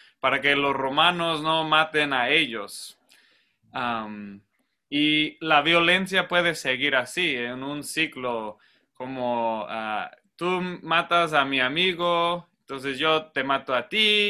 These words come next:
y después tu primo me mata a mí.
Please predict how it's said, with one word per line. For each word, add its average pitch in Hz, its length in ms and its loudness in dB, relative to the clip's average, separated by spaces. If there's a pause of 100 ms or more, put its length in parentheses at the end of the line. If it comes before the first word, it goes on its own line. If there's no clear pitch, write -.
y 165 40 -2
después 151 440 -2
tu 131 140 -8
primo 190 380 4
me 156 140 -4
mata 160 380 2
a 143 40 2
mí. 208 520 -4